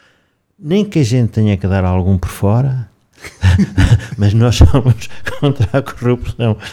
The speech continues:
Acho isto que é uma pequena maravilha. Coimbra tem este sentido também de má língua. Tá, tá, tá, tá, tá, tá a ver. E, e, e isto faz mal, olha, e faz, faz mal porquê? Porque uma terra que tem gente que diz mal de si,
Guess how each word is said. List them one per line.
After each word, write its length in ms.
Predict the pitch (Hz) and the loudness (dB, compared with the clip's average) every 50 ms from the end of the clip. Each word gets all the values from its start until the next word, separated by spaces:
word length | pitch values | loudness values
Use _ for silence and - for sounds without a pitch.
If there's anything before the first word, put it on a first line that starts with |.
| - - - | -14 -6 -2
Acho 280 | 139 131 123 - 143 | -2 -2 0 -2 -4
isto 160 | 131 113 - | -4 -4 -4
que 60 | - 127 | -4 -2
é 20 | |
uma 120 | 127 120 117 | 0 0 -2
pequena 300 | 113 117 123 117 117 117 | -2 0 0 0 2 2
maravilha. 520 | 117 120 117 120 120 113 90 - 110 - - - 113 143 - - - | 2 2 2 2 2 0 0 0 -2 -4 -4 -8 -12 -12 -12 -10 0
Coimbra 320 | - 147 151 147 139 123 - - | 4 4 6 6 6 4 4 2
tem 240 | - - 135 113 110 - | 0 2 2 2 2 0
este 240 | 113 139 - - - - - | -2 -4 -4 -6 -18 -18 -12
sentido 540 | - - 143 113 - - - 131 131 123 - | -4 -2 -2 -2 -2 -4 -2 -2 -2 -2 -2
também 340 | - 123 120 117 120 123 | -2 -2 0 0 0 0
de 60 | 123 120 | 0 0
má 200 | 120 120 120 117 | 0 0 0 0
língua. 460 | 120 135 139 135 135 117 90 87 - | 2 2 2 2 2 2 0 -2 -4
Tá, 200 | - - 95 - - - - - - - - - - | -6 -12 -16 -16 -16 -20 -18 -18 -16 -16 -16 -12 -6
tá, 220 | - 98 98 98 | -4 -2 -2 -2
tá, 360 | 98 101 98 98 95 95 95 92 | -4 -4 -4 -4 -4 -4 -6 -8
tá, 300 | - 95 90 87 82 80 | -8 -8 -6 -6 -6 -8
tá, 300 | - 85 80 80 78 - | -8 -8 -8 -8 -8 -10
tá 200 | - - 87 82 | -10 -8 -6 -6
a 20 | |
ver. 280 | 82 90 90 85 78 80 - - - - - - - - - | -4 -4 -4 -4 -6 -8 -12 -20 -20 -20 -20 -20 -20 -8 -4
E, 80 | 110 | 0
e, 520 | 107 104 107 104 85 82 127 135 131 87 95 147 143 | 0 2 2 0 0 0 0 0 0 0 0 2 2
e 40 | 139 | 2
isto 140 | 113 - | 0 0
faz 180 | - 104 87 76 | 0 0 0 0
mal, 220 | 80 73 65 64 | 0 -4 -4 -6
olha, 260 | 69 71 69 65 64 - - 98 87 82 | -8 -8 -8 -8 -10 -6 -2 -2 0 0
e 140 | 85 98 98 | 0 0 0
faz, 340 | - 110 104 92 95 90 - | 0 0 0 0 0 -2 -2
faz 220 | - 92 85 73 | -4 -4 -2 -2
mal 180 | 85 104 101 98 | 0 0 0 -2
porquê? 300 | - - - - 82 76 | -2 -2 -4 -4 -4 -6
Porque 280 | 69 - 95 92 - 117 | -6 -6 -8 -6 -4 -2
uma 140 | 107 104 101 | -2 -2 -4
terra 360 | 101 85 76 73 71 73 71 | -4 -6 -6 -6 -8 -12 -14
que 80 | - - | -12 -6
tem 160 | 92 90 90 | -4 -4 -4
gente 320 | 78 76 78 67 69 67 | -4 -4 -8 -10 -10 -12
que 80 | - 87 | -10 -6
diz 160 | 85 82 69 | -6 -6 -4
mal 220 | 71 80 73 73 | -4 -6 -6 -6
de 80 | 71 - | -8 -10
si, 400 | - - - 82 80 73 65 | -12 -8 -6 -6 -6 -6 -8